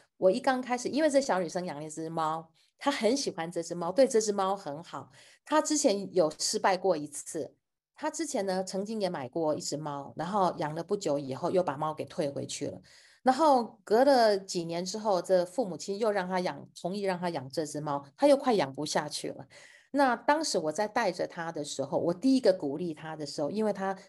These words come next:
那，她就跟我讲，那几天呢，她的父母亲不在家，嗯，不在原来的住的这个跟她同一个 city，然后到别的地方去，然后她跟我讲：“珊妮阿姨，我的猫好像生病了。”我说：“你的猫怎么了？”然后她就跟我讲：“啊，猫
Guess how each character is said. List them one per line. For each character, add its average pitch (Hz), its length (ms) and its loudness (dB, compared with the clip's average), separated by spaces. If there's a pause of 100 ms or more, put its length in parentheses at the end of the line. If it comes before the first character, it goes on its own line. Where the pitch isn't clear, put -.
那， 196 220 2
她 185 200 -4
就 190 120 0
跟 185 120 -2
我 175 80 0
讲， 151 240 -6
那 220 100 2
几 190 140 -6
天 175 220 -4
呢， 175 100 -4
她 185 160 -6
的 156 140 -2
父 226 180 -4
母 147 120 -4
亲 160 200 -10
不 - 80 -8
在 139 220 0
家， 139 360 -6 (280)
嗯， 156 340 -6 (160)
不 180 80 -2
在 180 300 2
原 165 240 -2
来 151 140 0
的 143 180 -2 (180)
住 220 160 0
的 139 140 0
这 151 160 -2
个 143 100 0
跟 175 200 0
她 180 100 -6
同 139 240 -8
一 147 80 -8
个 143 100 -6
city， 185 480 -6 (440)
然 175 100 0
后 190 120 2
到 185 140 4
别 151 200 0
的 160 100 0
地 165 220 -12
方 151 180 -8
去， 143 260 -8 (160)
然 185 100 -2
后 196 60 -4
她 208 120 -6
跟 202 120 4
我 196 60 6
讲 156 260 -6
：“珊 208 220 0
妮 196 80 -2
阿 151 160 -2
姨， 135 240 -6 (140)
我 165 100 2
的 165 100 2
猫 190 180 2
好 165 140 -6
像 170 180 -4
生 185 300 -4
病 175 200 -4
了。” 120 120 -8
我 - 80 -6
说 202 220 -2
：“你 170 100 -2
的 156 160 -4
猫 254 200 4
怎 139 180 -2
么 127 100 -12
了？” 131 140 -12
然 151 80 -12
后 160 60 -10
她 180 100 2
就 185 140 0
跟 180 100 0
我 185 80 2
讲 151 180 -4
：“啊， 143 140 -4
猫 170 260 -2